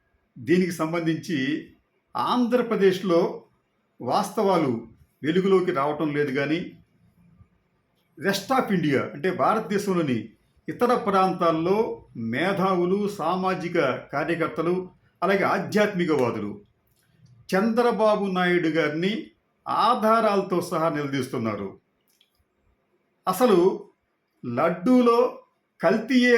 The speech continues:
జరగలేదు, కానీ చంద్రబాబు నాయుడు గారు కేవలం తన రాజకీయ స్వప్రయోజనాల కోసం కల్తీ జరిగినట్లుగా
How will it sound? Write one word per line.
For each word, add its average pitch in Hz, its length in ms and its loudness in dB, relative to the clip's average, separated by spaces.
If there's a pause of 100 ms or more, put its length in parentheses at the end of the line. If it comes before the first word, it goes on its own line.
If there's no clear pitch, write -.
(140)
జరగలేదు, 170 880 2 (760)
కానీ 180 340 2 (540)
చంద్రబాబు 240 500 2
నాయుడు 208 260 0
గారు 196 220 0
కేవలం 208 480 -2
తన 180 180 -4 (180)
రాజకీయ 196 560 0
స్వప్రయోజనాల 170 880 0 (100)
కోసం 202 240 -2 (800)
కల్తీ 240 520 2
జరిగినట్లుగా 175 640 2